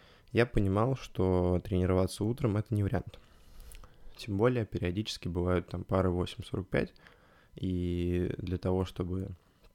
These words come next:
тренироваться утром, надо, конечно, вставать часов в пять,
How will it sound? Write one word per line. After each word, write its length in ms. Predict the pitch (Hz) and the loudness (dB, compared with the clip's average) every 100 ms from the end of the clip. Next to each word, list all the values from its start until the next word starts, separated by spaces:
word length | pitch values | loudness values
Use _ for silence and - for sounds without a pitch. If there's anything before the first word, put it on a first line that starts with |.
| _ _ - - - | _ _ -20 -20 -10
тренироваться 640 | - 92 90 90 92 - 117 | 0 2 2 2 0 0 -4
утром, 240 | - 98 | 0 0
надо, 220 | 95 92 | 2 0
конечно, 360 | 90 92 90 90 | 0 -2 -2 -4
вставать 320 | - 98 98 | -2 0 0
часов 260 | - 90 - | -2 -6 -6
в 40 | |
пять, 220 | 87 82 | -6 -8